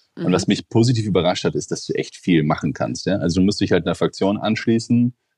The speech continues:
Speaker 1: Wir haben damals mit den Liberalen und den Grünen, ähm, verhandelt und die Grünen haben uns die Ausschüsse gegeben, die wir haben wollten.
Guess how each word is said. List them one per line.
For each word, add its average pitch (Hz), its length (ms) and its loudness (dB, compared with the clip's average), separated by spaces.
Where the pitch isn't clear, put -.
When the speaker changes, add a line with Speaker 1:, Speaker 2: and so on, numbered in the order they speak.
Speaker 1:
Wir - 80 -4
haben 80 100 2
damals 85 400 2
mit 90 200 2
den 80 180 4
Liberalen 85 520 2
und 80 100 -4
den 82 100 4
Grünen, 92 580 2
ähm, 76 520 -2
verhandelt 104 640 2
und 76 100 -8
die 78 140 -4
Grünen 85 260 0
haben 80 80 -6
uns 80 120 -8
die 60 100 0
Ausschüsse 87 360 0
gegeben, 92 240 2
die 90 120 0
wir 90 100 0
haben 95 180 0
wollten. 95 300 0